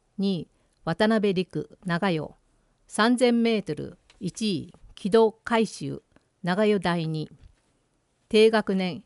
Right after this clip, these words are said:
百メートルハードル。二位、宮崎明人、長与。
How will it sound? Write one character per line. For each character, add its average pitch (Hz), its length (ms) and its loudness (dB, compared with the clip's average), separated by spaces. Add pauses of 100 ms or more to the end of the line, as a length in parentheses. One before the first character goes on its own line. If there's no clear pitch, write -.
(160)
百 196 260 -4
メ 247 160 4
ー - 40 -2
ト 226 120 2
ル 214 100 2
ハ 214 220 -2
ー - 20 -2
ド 165 120 -6
ル。 143 220 -8 (500)
二 208 280 2
位、 - 140 -16 (520)
宮 220 240 2
崎 202 380 -4
明 196 100 -4
人、 - 420 -10 (200)
長 175 240 -2
与。 131 200 -6